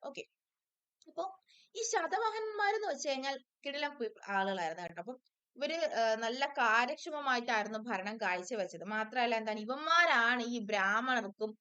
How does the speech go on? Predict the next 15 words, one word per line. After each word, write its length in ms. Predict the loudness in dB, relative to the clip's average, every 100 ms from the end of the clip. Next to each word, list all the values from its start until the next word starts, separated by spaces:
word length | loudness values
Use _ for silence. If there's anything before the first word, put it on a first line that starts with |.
| _ _
ബുദ്ധമതത്തിലുള്ള 800 | -4 -2 2 4 6 4 4 2
ആളുകൾക്കും 600 | 4 4 2 0 -2 -6 -10 _ -4
എന്താണ് 240 | 0 0
ഭൂമി 420 | -2 -6 -4 -4
ദാനം 480 | 2 2 4 2 -2
ചെയ്യുക 360 | -2 -2 2 4
എന്ന് 300 | 4 2 0
പറഞ്ഞ 220 | 0 0
ഒരു 120 | -4 -4
ഏർപ്പാട് 560 | -2 -2 2 2 2
കൊണ്ടുവന്നത്, 440 | 2 2 2 0 -2
ഒരു 80 |
സമ്പ്രദായം 600 | -2 0 0 2 4 4 2
കൊണ്ടുവന്നത്. 380 | 0 0 -2
അപ്പൊ 200 | -4 0